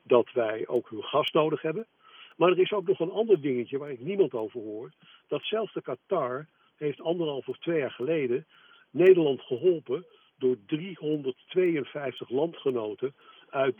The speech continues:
eh, eh, Afghanistan te helpen vluchten voor de Taliban die daar vastzaten. Driehonderdtweeënvijftig.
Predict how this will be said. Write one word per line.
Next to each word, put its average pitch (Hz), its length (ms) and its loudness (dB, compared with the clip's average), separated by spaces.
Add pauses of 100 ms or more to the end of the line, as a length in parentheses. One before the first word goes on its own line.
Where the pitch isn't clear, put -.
(120)
eh, 117 640 0
eh, 117 120 -10
Afghanistan 139 920 -2 (540)
te 127 120 -4
helpen 135 320 -2
vluchten - 400 -4
voor 127 140 -2
de 110 120 -14
Taliban 123 540 4
die 123 120 -2
daar 110 180 -10
vastzaten. - 600 -12 (380)
Driehonderdtweeënvijftig. 147 1600 0